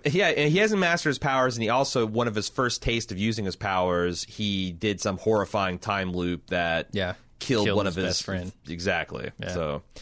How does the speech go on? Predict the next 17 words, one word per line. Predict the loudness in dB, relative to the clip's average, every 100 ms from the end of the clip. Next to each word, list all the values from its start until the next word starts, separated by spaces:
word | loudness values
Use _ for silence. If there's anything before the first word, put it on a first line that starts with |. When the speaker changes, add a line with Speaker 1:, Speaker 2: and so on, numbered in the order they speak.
| -18 -18 -16 -6
Speaker 1:
he's | -4 -2
a | -2
little | -2
gun | 0 0 0
shy, | -2 -2 -6 -10 -14 -2
uh, | 0 2 2 2 0 -2 -8 -10
<laughs> | -12 -4
and, | -2 0 -2 -4 -2
and, | -2 0 -4 -6 -10 -8 -10 -8 -4
and | -4 -4 -8 -10
not | -6 -4 -4
good | -4
at | -6
his | -6
powers. | -6 -6 -10 -14 -18 -20 -20 -20 -20 -20 -16 -12
Benjamin | -2 0 2 2
D. | 2 2